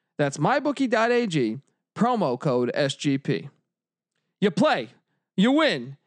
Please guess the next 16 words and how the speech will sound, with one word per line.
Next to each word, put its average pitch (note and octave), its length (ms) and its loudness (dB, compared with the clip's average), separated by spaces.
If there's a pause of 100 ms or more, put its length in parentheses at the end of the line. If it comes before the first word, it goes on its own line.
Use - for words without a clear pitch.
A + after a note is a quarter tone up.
(200)
you G3 120 2
get A3 220 0
paid A3+ 320 2
over F#3+ 220 2
at E3+ 120 -2
my G#3 240 0
bookie F3+ 380 -2
dot F#3 300 0
A F#3 140 0
G. E3+ 340 -2 (520)
We're C4+ 160 4
also E4+ 300 4
brought B3+ 280 0
to C4 60 -2
you B3 80 2
by G3+ 420 0